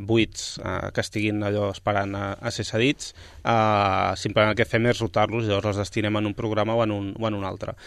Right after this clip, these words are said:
El tema dels pisos petits, eh, i aquí salto també els, els pisos d'emergència o a la part de, d'habitatges de protecció oficial, em, la necessitat la tenim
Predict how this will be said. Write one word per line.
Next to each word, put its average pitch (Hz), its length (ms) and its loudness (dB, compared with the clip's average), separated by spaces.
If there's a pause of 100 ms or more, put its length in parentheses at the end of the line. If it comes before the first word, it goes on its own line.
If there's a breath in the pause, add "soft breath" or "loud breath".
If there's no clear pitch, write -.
(320 loud breath)
El 117 160 2
tema 151 240 6
dels 143 160 6
pisos 120 280 2
petits, - 640 2
eh, 101 260 0
i 101 80 0
aquí 101 160 -4
salto 104 240 -2
també 104 240 2
els, - 160 -8
els - 240 -4
pisos 110 240 -2
d'emergència 104 720 0
o 104 80 2
a 101 80 0
la 101 80 -2
part 104 240 -2
de, 104 100 0 (140)
d'habitatges 104 480 -4
de 107 80 -8
protecció 107 240 -4
oficial, 120 440 2 (440 loud breath)
em, 110 320 2
la 123 160 2
necessitat 113 320 2
la 123 160 4
tenim 127 320 2